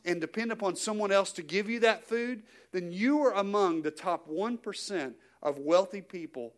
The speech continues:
in the world today. You are wealthy. The question is not, are you wealthy or not? Now, you may not be wealthy according to your standards to what somebody else may be,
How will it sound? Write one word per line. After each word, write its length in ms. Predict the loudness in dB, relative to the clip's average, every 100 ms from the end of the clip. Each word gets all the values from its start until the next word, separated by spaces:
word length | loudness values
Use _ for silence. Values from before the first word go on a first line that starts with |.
| _ _
in 360 | -2 -2 -4 -10
the 120 | -8
world 460 | -6 -4 -2 -2 -4
today. 360 | -12 -16 -18 -20 _ _ _ _ _ _ _ _ _ _ _ _ -6
You 300 | 2 2 2
are 340 | 4 6 6
wealthy. 600 | 4 2 2 2 -4 -16 -16 _ _ _ _
The 80 | -4
question 420 | 8 10 10 2
is 160 | -4 -2
not, 280 | 2 2 2
are 220 | 2 2
you 160 | 0 2
wealthy 400 | 4 4 2 -2
or 40 |
not? 260 | 0 0 0
Now, 80 |
you 280 | -2 0 0
may 160 | 2 2
not 240 | 4 2
be 200 | 0 -6 -8 -12
wealthy 440 | 4 4 4 0 -6
according 380 | -2 -2 -2
to 60 | -4
your 220 | -4 -2
standards 560 | -2 -4 -2 0 -2 -6 -20 -10
to 100 | -4
what 160 | -2 -2
somebody 420 | -2 2 4 6
else 220 | 4 2
may 160 | -2 -4
be, 300 | -2 -4